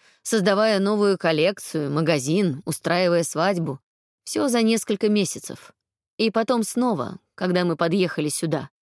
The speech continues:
Ты не можешь от этого убегать, что бы это ни было, всю свою жизнь". Я, наконец, открутила крышку и смотрела на него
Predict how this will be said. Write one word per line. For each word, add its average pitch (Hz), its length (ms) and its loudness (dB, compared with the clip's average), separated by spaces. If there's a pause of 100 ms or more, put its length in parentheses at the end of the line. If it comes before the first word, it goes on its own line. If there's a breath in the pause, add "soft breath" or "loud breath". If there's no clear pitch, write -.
(600)
Ты 277 80 2
не 262 140 4
можешь 214 440 2
от 156 120 -2
этого 170 340 2
убегать, 170 640 0 (260 loud breath)
что - 220 -8
бы 196 100 0
это 185 200 0
ни 185 160 2
было, 90 360 -8 (320)
всю - 200 -6
свою 143 360 -2
жизнь". 143 380 -6 (1400)
Я, 196 200 2
наконец, 170 460 0
открутила 170 520 -2
крышку 214 640 -2
и 196 100 -4
смотрела 208 540 0
на 196 80 2
него 180 460 0